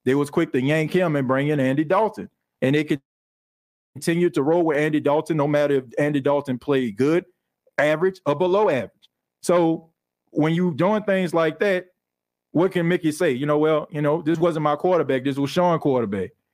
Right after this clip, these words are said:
And Andy Dalton, you know, wasn't, you know, supposed to play at all, to be honest with you. So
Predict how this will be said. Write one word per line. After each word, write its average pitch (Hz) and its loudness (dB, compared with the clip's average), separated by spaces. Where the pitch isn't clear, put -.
And 123 2
Andy 156 2
Dalton, 151 0
you 139 0
know, 139 2
wasn't, 139 0
you 131 0
know, 135 0
supposed 165 -2
to 156 0
play 175 0
at 175 2
all, 202 0
to 143 2
be 160 0
honest 147 -2
with 135 -2
you. 110 -4
So 147 0